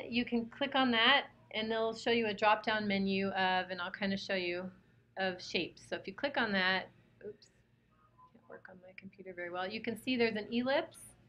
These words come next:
and a line tool. So what you would do is take the ellipse tool and you would draw two circles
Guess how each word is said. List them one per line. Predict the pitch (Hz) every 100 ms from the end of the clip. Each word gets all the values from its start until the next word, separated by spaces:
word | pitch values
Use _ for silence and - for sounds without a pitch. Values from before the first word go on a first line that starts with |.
| -
and | 226
a | 220
line | 202 202 208
tool. | 202 190 165 160 - - _ -
So |
what | 254 294
you | 339
would | 277
do | 269
is | 247 240
take | 269 262
the | 254 240
ellipse | 254 269 -
tool | - 302 320
and | 233 233
you | 240
would | 233
draw | 220 214 208 208 208
two | - 269 277 277 277 - -
circles | - 254 247 214 208 233